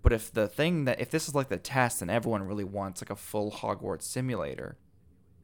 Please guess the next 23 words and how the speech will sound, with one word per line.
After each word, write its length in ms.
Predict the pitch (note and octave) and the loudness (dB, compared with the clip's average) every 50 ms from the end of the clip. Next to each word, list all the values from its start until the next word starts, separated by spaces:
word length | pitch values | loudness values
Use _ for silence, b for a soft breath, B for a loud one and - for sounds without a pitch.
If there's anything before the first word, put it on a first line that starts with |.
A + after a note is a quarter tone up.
| - - - - - - _ - _ | -20 -20 -20 -20 -20 -20 _ -10 _
like, 240 | - A#2+ A#2+ - - | 0 0 0 2 2
I 100 | - A#2+ | 2 0
still, 520 | A#2 - - - - D3 D3+ D3+ D3+ D3+ | 0 -2 -4 0 6 8 10 10 10 8
I'm 160 | F2 G#2+ C#3 C#3+ | 6 6 6 6
not 140 | D3+ D3 | 6 6
a 60 | C3+ A#2 | 6 4
game 200 | A#2+ B2 A#2+ A#2 | 2 2 0 0
designer, 380 | A2 G#2 G2+ G2 F2+ F#2 F2+ | 0 0 0 0 0 -2 -4
of 100 | F#2 - | -6 -8
course, 480 | - - F#2+ D#2+ E2+ G2+ - - - - - - - - - - - - | -4 -2 -2 -2 -2 -4 -6 -8 -10 -10 -14 -20 -20 -20 -20 -20 -6 0
but 120 | - A#2 F2+ | 2 2 4
I, 220 | G2+ G2+ G2 - - | 4 2 -2 -2 0
I 100 | - B2 B2 | 0 0 0
have 140 | B2+ - | 0 2
a, 200 | B2+ B2 A#2+ A2+ | 2 4 4 4
have 240 | A2+ A2 A2 A#2+ - | 2 2 2 2 2
a 60 | A2+ | 2
hard 240 | A2+ A#2+ D3+ F#3+ - | 0 2 0 0 0
time 260 | - C#3+ B2+ A2 G2 | 0 0 0 0 2
wrapping 320 | G2+ A2+ A#2 A#2+ - - A2 | 2 4 6 8 8 8 8
my 140 | A2 G2 G2 | 6 0 -2
brain 320 | - - G2+ G2+ G#2+ G#2+ | -2 -4 -4 -2 -2 -2
around 500 | G2+ G2 G2 F2+ E2+ F2 - - A1+ | -4 -4 -4 -6 -6 -6 -8 -10 -10